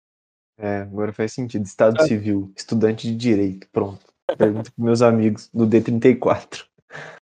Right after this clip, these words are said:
Speaker 2: Mas sabe por quê? Porque, tipo assim, na cabeça, assim, minha,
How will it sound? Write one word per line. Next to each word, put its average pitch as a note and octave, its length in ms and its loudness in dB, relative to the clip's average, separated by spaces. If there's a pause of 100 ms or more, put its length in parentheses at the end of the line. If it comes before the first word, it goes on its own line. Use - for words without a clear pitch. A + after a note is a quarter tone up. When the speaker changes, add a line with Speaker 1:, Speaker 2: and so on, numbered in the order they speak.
(380)
Speaker 2:
Mas C#3 180 6
sabe D#3 240 6
por B2 200 -2
quê? C#3+ 200 2
Porque, C3+ 180 0
tipo C#3+ 140 -2
assim, C#3+ 260 0
na A#2+ 200 0
cabeça, C#3+ 520 4
assim, C3 180 -6
minha, B2+ 480 2